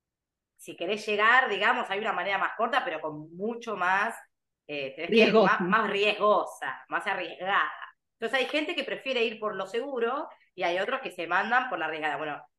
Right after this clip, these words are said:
Speaker 1: el amigo loco ni lo pensó, empezó a ir, "Vamos, vamos, vamos, chicos, ni lo pensemos.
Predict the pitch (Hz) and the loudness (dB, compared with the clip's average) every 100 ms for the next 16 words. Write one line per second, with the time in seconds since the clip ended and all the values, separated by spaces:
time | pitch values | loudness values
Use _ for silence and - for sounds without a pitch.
0 | - 185 208 285 349 294 311 320 311 311 | -10 0 0 2 4 6 6 6 4 4
1 | 233 262 277 208 180 - 233 294 247 175 | 2 2 2 2 -4 0 6 6 4 -2
2 | - 202 220 220 220 254 180 226 202 208 | -4 -2 0 4 4 4 0 0 -2 -6
3 | 240 - 220 214 175 214 - _ 202 214 | -8 -8 -8 -8 -6 -6 -8 _ -8 -8